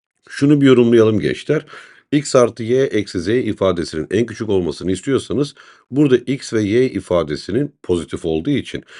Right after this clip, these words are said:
en küçük olmasını, Z ifadesinin ise en büyük olmasını sağlamanız gerekiyor. Çünkü bu ifadenin sonucunun en küçük olmasını sağlamanız için. Peki şimdi bu ifadeye göre bir tam sayı olduğunu söylemiş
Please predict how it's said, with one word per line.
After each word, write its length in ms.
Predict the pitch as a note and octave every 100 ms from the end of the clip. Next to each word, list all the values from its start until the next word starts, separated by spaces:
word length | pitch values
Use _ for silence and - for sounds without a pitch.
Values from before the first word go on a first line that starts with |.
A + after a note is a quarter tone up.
| - _
en 160 | G#2 A2
küçük 280 | A2 C#3+
olmasını, 520 | D3 D3 D3 - D#3 C#3+
Z 120 | G#2+
ifadesinin 880 | D3 C#3 A2+ G#2+ G#2 F#2 - E2 E2
ise 340 | B2 A2 D#3 -
en 240 | D3+ C#3
büyük 180 | B2+ B2
olmasını 480 | A#2 A2 G2 G2 F#2
sağlamanız 580 | D#2+ C#2 C#2 C2 B1+
gerekiyor. 480 | C2+ D#2 G#2 C#3+ E3 - _ - _
Çünkü 360 | - C#3+ A2 A2
bu 80 | C3
ifadenin 480 | G2+ F2+ D#2+ D#2
sonucunun 460 | D#2+ A#2+ G#2 G#2+ D#3+
en 160 | B2 A2+
küçük 280 | - - -
olmasını 560 | G2+ D#2 D2 A2+ D#3 - - _ _
sağlamanız 840 | - A#2 A2+ G#2 F2+ A#2 D3 - _
için. 260 | - - - - - _
Peki 220 | D3 B2+
şimdi 340 | A#2 D3+ C#3+ B2+
bu 80 | D#3+
ifadeye 500 | C3+ A#2+ G#2 F#2 E2+
göre 340 | B2 C3+ A#2 - -
bir 200 | C#3 A#2
tam 200 | C#3 B2
sayı 200 | F#2+ E2
olduğunu 340 | D2 C#2+ C#2+
söylemiş 560 | - C#3 E3 C#3+ -